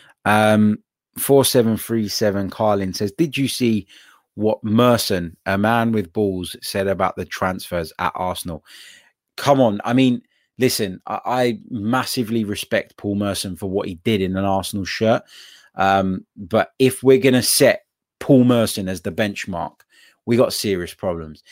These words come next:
If you're gonna take what Paul Merson says as gospel, we got problems. Because Paul Merson, uh, you know, for all his talent as a footballer, is a horrendous pundit. That's my opinion. Uh, has been for years.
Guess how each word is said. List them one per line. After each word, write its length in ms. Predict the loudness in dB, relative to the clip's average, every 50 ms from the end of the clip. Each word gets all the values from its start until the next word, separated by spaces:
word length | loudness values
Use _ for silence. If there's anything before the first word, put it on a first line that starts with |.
| -20 -20 _ _
If 240 | -2 0 0 2 4
you're 220 | 6 6 6 6
gonna 200 | 6 4 4 2
take 280 | 2 2 0 0 0 0
what 220 | -2 -4 -4 -6
Paul 240 | -6 -2 0 0 2
Merson 440 | 0 0 -2 -4 -8 -10 -10 -12 -12
says 300 | -10 -8 -8 -6 -6 -8
as 160 | -8 -10 -12
gospel, 600 | -8 -4 -4 -4 -4 -4 -8 _ -10 -10 -10 -12 _ _ _ _ _ _ _
we 120 | -4 -2 0
got 200 | 0 0 -2 -2
problems. 480 | -4 -6 -4 -4 -6 -8 -10 -12 -16 _ -20 -20 -20 _ -6
Because 280 | -4 -2 0 0 0
Paul 280 | 0 0 4 4 6 6
Merson, 580 | 6 4 4 2 0 -2 -4 -4 -4 -6 -8 -10 _ _ _ _ _ _ _ -4
uh, 220 | -2 0 0 0 0
you 100 | -2 -2
know, 120 | -2 -4 -4
for 240 | -4 -2 2 4
all 160 | 6 6 6 6
his 140 | 6 4
talent 380 | 2 -2 -4 -2 -2 -2 -4 -6
as 140 | -8 -8 -8
a 60 | -10
footballer, 500 | -10 -10 -10 -8 -8 -6 -6 -4 -4 -4
is 120 | -4 -4
a 80 | -4 -6
horrendous 560 | -4 -2 0 2 2 2 2 0 -2 -4 -6
pundit. 520 | -10 -8 -6 -4 -4 -2 -2 -4 -4 -6 _ _ -6
That's 220 | -6 -4 -4 -2
my 160 | -2 -2 -2
opinion. 460 | -2 -4 -6 -6 -4 -4 -4 -4 -6 -8 -12 -20 -20 -20 -20 _ -6
Uh, 200 | -2 -2 0 -2
has 280 | 0 0 2 2 2 2
been 260 | 0 0 0 0 0
for 140 | -4 -6 -8
years. 500 | -8 -6 -6 -6 -4 -6 -6 -8 -10